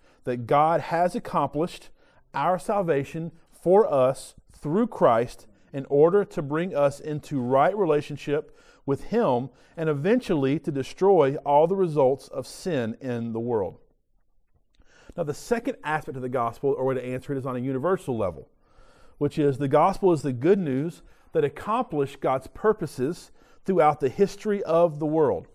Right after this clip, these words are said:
where the world came from, what went wrong, and what must happen for it to be mended. This answer can be outlined in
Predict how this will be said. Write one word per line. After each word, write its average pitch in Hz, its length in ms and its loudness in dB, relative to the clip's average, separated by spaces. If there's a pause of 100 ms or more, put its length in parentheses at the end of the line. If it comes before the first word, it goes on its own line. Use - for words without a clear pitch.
(380)
where 117 120 -6
the 117 60 -8
world 107 240 -6
came 165 240 -8
from, 196 340 -8 (520)
what 123 240 -6
went 113 140 -10
wrong, 165 440 -2 (340)
and 127 140 -6
what 131 160 -2
must 127 200 -4
happen 175 460 -4
for 127 220 -6
it 123 60 -4
to - 60 -10
be 135 80 -2
mended. 143 440 -6 (520)
This 170 180 0
answer 175 260 -2
can 175 160 -6
be 160 140 -6
outlined 127 480 -2
in 92 160 -10